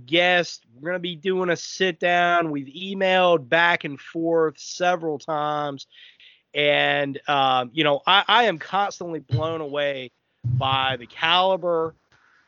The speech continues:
and talent of individuals who want to come on the show. And this interview is absolutely gonna be no different. I am joined by author Mark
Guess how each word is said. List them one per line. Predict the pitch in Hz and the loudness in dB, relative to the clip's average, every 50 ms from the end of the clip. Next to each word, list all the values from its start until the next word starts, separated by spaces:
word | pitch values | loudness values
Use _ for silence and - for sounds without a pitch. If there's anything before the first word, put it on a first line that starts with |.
| _ _ _ _ _ _ _ _ _ _ _ _ - | _ _ _ _ _ _ _ _ _ _ _ _ -6
and | 160 - - | -6 -6 -6
talent | - - - - 185 190 196 190 - - - - | -12 -12 -4 0 2 4 6 6 6 6 4 2
of | - - - - - 170 | -4 -12 -16 -20 -18 -16
individuals | 170 170 - - - 120 120 120 120 - - _ _ _ 120 - - - _ _ _ | -16 -16 -14 -4 -2 -2 -2 -2 -6 -14 -20 _ _ _ _ -20 -20 -20 _ _ _
who | 151 147 143 143 143 139 135 135 127 123 120 117 117 _ _ _ _ _ _ _ _ _ _ _ _ _ _ | -10 -8 -6 -6 -6 -6 -6 -8 -8 -10 -14 -16 -18 _ _ _ _ _ _ _ _ _ _ _ _ _ _
want | 156 165 185 202 208 202 196 - _ _ _ _ _ | 2 4 6 6 6 4 2 -2 _ _ _ _ _
to | - 214 202 | 2 2 2
come | - 196 202 202 202 | 4 4 4 4 6
on | 202 196 190 185 | 4 4 4 2
the | 180 | 0
show. | 165 - - 208 196 175 147 120 107 107 _ _ _ - | -4 -2 0 2 2 2 2 0 -6 -14 _ _ _ -2
And | 165 165 165 165 160 156 151 147 139 135 113 117 | 0 2 4 4 4 4 2 0 -2 -8 -14 -16
this | 127 123 139 170 196 208 208 - - - | -14 -4 -2 0 0 0 -2 -4 -10 -12
interview | 185 190 190 196 180 - 180 175 175 170 170 - - | -8 -8 -6 -6 -8 -8 -8 -6 -6 -6 -8 -10 -10
is | 160 160 160 156 - _ _ - 143 | -10 -10 -10 -12 -14 _ _ -12 -8
absolutely | 151 160 151 - 156 143 143 156 156 151 143 147 143 | -8 -8 -8 -8 -14 -16 -14 -14 -14 -12 -12 -12 -12
gonna | 131 143 143 139 135 | -12 -12 -12 -12 -12
be | 127 123 139 139 135 135 135 135 127 _ _ _ _ - _ _ _ _ | -14 -12 -14 -14 -14 -16 -18 -20 -20 _ _ _ _ -20 _ _ _ _
no | 117 135 143 151 156 156 | -12 -8 -4 -2 -2 -2
different. | 151 135 151 147 143 - 147 135 127 | -2 -2 -2 -2 -2 -2 -6 -4 0
I | 143 160 170 180 | 2 4 4 4
am | 180 180 175 170 165 | 4 2 0 -2 -2
joined | 143 156 170 175 170 170 165 156 | -6 -6 -4 -4 -4 -4 -6 -8
by | - 151 151 151 151 147 143 - | -6 -4 -2 -2 -2 -2 -4 -4
author | - 165 185 208 202 175 165 151 | -2 0 0 0 -2 -4 -6 -6
Mark | 143 143 139 151 175 202 254 277 262 - | -8 -6 -2 0 2 4 2 2 0 -4